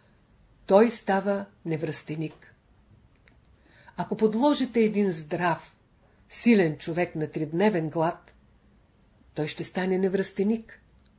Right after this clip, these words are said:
Не казвам да се подложи на глад, когато няма апетит,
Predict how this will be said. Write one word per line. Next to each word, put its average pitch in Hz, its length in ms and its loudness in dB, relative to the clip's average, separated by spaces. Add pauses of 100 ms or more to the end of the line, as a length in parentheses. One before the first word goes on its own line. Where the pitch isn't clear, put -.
(520)
Не 165 160 -6
казвам 233 440 2
да 226 80 2
се 185 180 -4
подложи 175 480 0
на 165 140 0
глад, 196 280 0
когато 165 380 -8
няма 165 320 -2
апетит, 156 560 -10